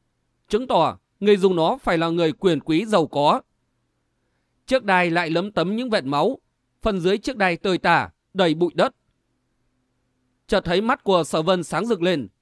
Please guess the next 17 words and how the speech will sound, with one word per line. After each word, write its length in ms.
khi 180
mà 220
phát 220
hiện 240
ở 220
dưới 180
chiếc 180
đai, 300
chỗ 200
rách 220
tơi 140
tả, 340
có 160
thêu 260
một 240
chữ 140
Đình. 260